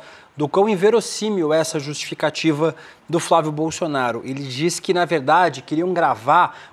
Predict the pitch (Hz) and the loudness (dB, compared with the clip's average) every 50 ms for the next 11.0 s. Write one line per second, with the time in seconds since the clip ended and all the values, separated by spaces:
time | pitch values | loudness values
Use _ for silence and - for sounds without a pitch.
0 | - - 156 185 196 180 - 196 190 202 208 208 208 - 190 - - - 175 180 | -10 -6 -2 -2 -2 2 2 2 4 4 2 0 0 -10 -12 -10 -2 2 4 6
1 | 214 240 240 202 226 196 165 165 165 175 175 - - - 214 208 220 240 233 - | 6 6 6 4 -2 -2 0 2 2 0 0 -2 0 2 4 4 4 2 0 -6
2 | - 151 151 165 190 214 196 165 160 160 143 151 156 151 139 127 123 139 139 135 | -4 0 2 4 4 4 2 2 0 0 0 0 -2 -2 -2 -4 -2 -2 -4 -4
3 | 131 117 127 131 123 - 127 120 123 135 143 147 - - 151 143 - - - 147 | -4 -8 -10 -10 -10 -10 -10 -8 -6 -6 -6 -6 -2 -2 -2 -2 0 2 4 4
4 | 143 143 143 139 165 165 - - - - - - 143 143 165 180 170 - - 180 | 6 6 4 2 -2 -8 -8 -10 -20 -20 -12 -4 2 4 4 4 4 2 -2 -2
5 | 156 139 143 160 165 - - 190 170 - - 196 208 196 - 214 175 196 208 220 | 0 0 0 0 0 0 -2 -2 -2 2 2 2 2 4 4 2 2 2 2 2
6 | 208 - 233 208 - - 190 196 202 202 - 220 208 196 220 214 - 247 214 190 | 2 2 2 0 2 4 4 4 4 2 0 -2 0 0 0 2 2 4 4 6
7 | 165 151 151 147 - 208 185 208 202 202 - 233 226 - 247 233 - - - 220 | 4 4 2 -2 -4 -2 2 2 2 4 2 2 2 4 2 0 0 2 4 4
8 | 214 220 190 180 - 160 147 147 147 143 139 135 143 131 131 131 113 107 - - | 4 4 4 -2 -6 -4 -4 -4 -4 -4 -4 -4 -4 -4 -4 -4 -6 -6 -10 -18
9 | - - - - - - - - - - 254 269 262 - 285 302 277 226 208 220 | -20 -20 -20 -20 -20 -20 -18 -6 2 4 4 4 4 2 -2 0 2 4 4 4
10 | 240 233 - - 247 214 190 190 175 196 185 196 196 - 233 - 247 254 277 | 4 2 -2 -6 -4 -4 -4 -2 -2 0 0 0 0 -2 0 4 6 4 4